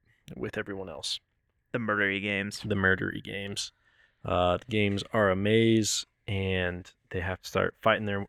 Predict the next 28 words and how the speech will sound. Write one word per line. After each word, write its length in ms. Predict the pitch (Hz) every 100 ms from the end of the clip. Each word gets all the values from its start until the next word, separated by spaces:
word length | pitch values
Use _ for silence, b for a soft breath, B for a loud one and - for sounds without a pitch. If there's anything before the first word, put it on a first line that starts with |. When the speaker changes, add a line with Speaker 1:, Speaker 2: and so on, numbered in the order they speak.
| _
Speaker 1:
uh, 240 | - 95 98
way 280 | 107 104 101
through 220 | - 110
this 200 | 98 -
maze 400 | 101 98 98 92
with 120 | 95 -
this, 200 | 98 -
like, 160 | 95 92 _
panther, 720 | - 101 98 _ 98 95 95 - _ _ _ _ _
uh, 580 | 117 92 90 87 87 90 -
thing. 300 | - - 202
Speaker 2:
Yeah, 60 |
like 140 | 156 143
a 20 |
l-, 240 | 131 123
hallucinatory 1080 | 123 117 120 123 - 117 113 - 117 117 113
panther 420 | - 117 117 117
thing. 280 | - 117 113 _ _ _ _ _ _ _ _
Yeah, 200 | 120 120
they 100 | 113
find 240 | - 185 180
it, 80 |
like, 160 | 139 127
a 60 | 127
pretty, 260 | 131 127 -
<sighs> 40 | _ _ _ B B B B B B B -
Yeah, 120 | 110
they, 320 | 110 113 107